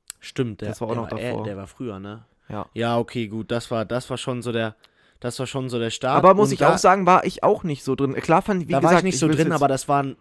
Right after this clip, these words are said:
Speaker 1: so viele nicht und das kann ich so safe sagen. Es
Speaker 2: Ja,
Speaker 1: gab
Speaker 2: das
Speaker 1: auch viele,
Speaker 2: stimmt
Speaker 1: die
Speaker 2: schon.
Speaker 1: den gefühlt haben, so, aber so viele waren da nicht drin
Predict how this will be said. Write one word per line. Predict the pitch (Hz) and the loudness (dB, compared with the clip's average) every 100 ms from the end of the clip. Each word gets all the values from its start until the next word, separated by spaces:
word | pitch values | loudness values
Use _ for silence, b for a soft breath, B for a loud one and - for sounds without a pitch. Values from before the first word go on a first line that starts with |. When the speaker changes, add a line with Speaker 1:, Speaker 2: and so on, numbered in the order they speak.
| - | -10
Speaker 1:
so | 123 117 165 180 | -6 0 2 0
viele | - 156 135 | -6 -6 -6
nicht | 127 123 | -6 -8
und | 123 | -10
das | 110 | -12
kann | - 123 | -12 -14
ich | 110 - | -14 -12
so | 117 131 | -8 -8
safe | 139 131 | -8 -10
sagen. | 113 123 120 117 | -10 -8 -8 -8
Es | 120 | -2
Speaker 2:
Ja, | 120 127 | 2 2
Speaker 1:
gab | |
Speaker 2:
das | 123 | 2
Speaker 1:
auch | 120 | -4
viele, | 175 175 | -2 -2
Speaker 2:
stimmt | |
Speaker 1:
die | 170 | -2
Speaker 2:
schon. | 165 | -4
Speaker 1:
den | |
gefühlt | 143 143 170 | -6 -6 -8
haben, | 160 147 127 | -8 -8 -8
so, | 120 | -8
aber | 120 123 | -6 -4
so | 143 | -6
viele | 156 180 175 | -6 -6 -4
waren | 143 143 | -4 -4
da | 139 | -4
nicht | 131 - | -6 -6
drin | 135 147 | -4 -4